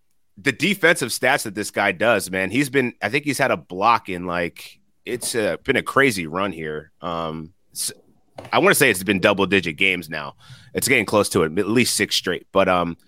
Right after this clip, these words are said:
yeah, just absolutely, uh, great work on him on the defensive end. That, that's one of those sneaky stats that you can get out of a guard. It's hard to get blocks on waivers sometimes. So, you know, if you can scoop somebody up like that, it's definitely a help.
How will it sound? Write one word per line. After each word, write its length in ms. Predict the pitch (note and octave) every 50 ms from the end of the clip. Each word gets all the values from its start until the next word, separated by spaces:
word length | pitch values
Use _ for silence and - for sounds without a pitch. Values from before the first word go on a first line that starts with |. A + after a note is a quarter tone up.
| _ _ _ - -
yeah, 100 | A2+ G#2
just 160 | B2+ D#3+ D3+
absolutely, 560 | D3+ D#3+ D3+ - C#3+ C3+ A#2+ A2+ A2 G#2 G2
uh, 180 | F#2+ F#2 F2+ F2
great 300 | F#2 G#2 A#2 A#2 F#2+ F#2
work 240 | G#2+ G#2+ G#2 -
on 100 | G2 F#2
him 140 | F#2 G2+ G2
on 80 | F#2+ F2+
the 80 | F2
defensive 520 | E2 D2 G2+ G2+ F#2+ - F#2+ E2+ F#2+ F2 E2+
end. 140 | F2 F2 F#2
That, 140 | G2 G2+
that's 200 | - C3 C#3 -
one 120 | D#3 E3 E3
of 60 | D#3
those 200 | D3 C3+ - -
sneaky 300 | - C3+ C3 C3 - A#2
stats 340 | - - - A#2+ A2+ A2+ -
that 80 | G#2+
you 60 | G2 G2
can 100 | G2+ F2+
get 160 | D#2+ A2 G#2+
out 100 | G#2+ G#2
of 100 | G2 F2+
a 20 | E2
guard. 460 | D2 E2 F#2 G2+ A2 A2+ B2+ B2+ - _ _ _ _ _ _ _
It's 120 | - G#2
hard 180 | - C#3+ D3+ C#3
to 60 | B2+
get 200 | G2+ B2+ A#2 F2+
blocks 300 | - G#2 A2 A2 G#2+ -
on 160 | G2+ F#2+ F#2
waivers 320 | F2+ G2 G2 F#2+ E2+ E2+ D#2+
sometimes. 520 | - E2 D#2 D2+ - D2+ D2 D2 D2 -
So, 320 | - E2 D#2+ D#2 D#2 D#2 -
you 80 | _ E2+
know, 100 | E2 E2
if 120 | E2 -
you 80 | G#2+ G2+
can 100 | - F#2
scoop 240 | - - - G#2 F#2
somebody 340 | - G2 F2 F2+ F2 F2 F2
up 120 | E2+ -
like 160 | D#2+ D#2 -
that, 140 | - D#2+ D#2
it's 100 | - -
definitely 320 | - E2+ D#2+ - D2+ D2
a 60 | C2+ C#2
help. 260 | E2+ D#2+ D2 -